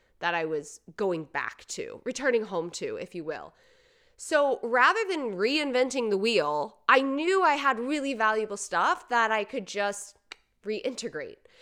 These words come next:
So I went back and I transcribed some old videos that I had done to see, like, "Ooh, did I say something repeatedly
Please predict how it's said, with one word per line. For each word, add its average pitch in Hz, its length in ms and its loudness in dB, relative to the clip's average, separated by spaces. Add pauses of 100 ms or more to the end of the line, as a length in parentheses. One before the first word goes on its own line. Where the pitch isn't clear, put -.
(120)
So 254 160 4
I 247 80 6
went 269 240 0
back 214 260 2
and 185 140 -2
I 185 160 2
transcribed 202 800 0
some 196 220 -6
old 175 500 -2
videos 285 400 -2
that 254 140 -4
I 247 80 0
had 226 240 -8
done 220 420 4 (400)
to 208 100 -8
see, 220 260 -2
like, 175 260 -2
"Ooh, 220 240 -6
did 208 120 -8
I 226 160 2
say 240 460 2
something 208 500 -6
repeatedly 175 800 -6